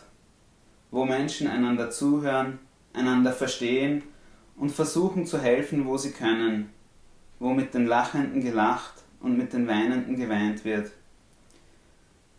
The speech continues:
Mehrmals habe ich mich da auf diese Art und Weise angenommen gefühlt.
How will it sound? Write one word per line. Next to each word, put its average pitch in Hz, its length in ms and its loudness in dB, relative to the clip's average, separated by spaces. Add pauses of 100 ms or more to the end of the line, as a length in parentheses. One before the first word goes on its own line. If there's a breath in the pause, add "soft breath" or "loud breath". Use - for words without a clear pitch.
(220)
Mehrmals 147 500 2
habe 127 220 4
ich 127 120 -4
mich 127 220 -6
da 123 480 2 (100)
auf - 240 -4
diese 147 320 0
Art 127 280 2
und 123 180 -2
Weise 104 340 2
angenommen 107 600 0
gefühlt. 104 500 -4